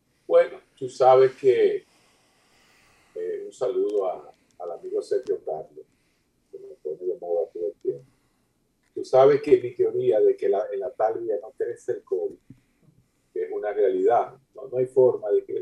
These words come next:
tú no le expliques al pueblo que hay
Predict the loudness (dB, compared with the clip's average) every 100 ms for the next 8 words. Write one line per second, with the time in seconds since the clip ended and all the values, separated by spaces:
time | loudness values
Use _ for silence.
0 | -10 -8 -4 -4 -6 -10 -6 -6 -2 0
1 | 0 -2 _ _ _ _ _ _ -4 -2
2 | -4 -8 -14 -16